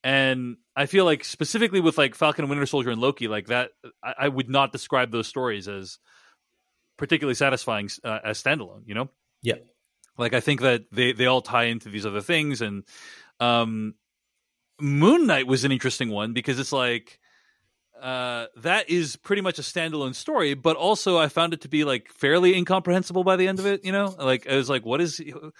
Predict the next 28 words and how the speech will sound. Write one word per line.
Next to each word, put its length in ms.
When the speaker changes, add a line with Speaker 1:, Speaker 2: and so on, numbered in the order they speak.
Speaker 1:
which 220
reality 460
are 80
we 200
in, 180
and 100
who, 220
what's 240
real, 160
what's 180
not," 140
you 60
know? 100
So, 480
um, 500
but 340
what's 320
also 500
pretty 240
interesting 400
is 100
obviously 880
that 380
this 440
is 160
the 100
first 440
time 580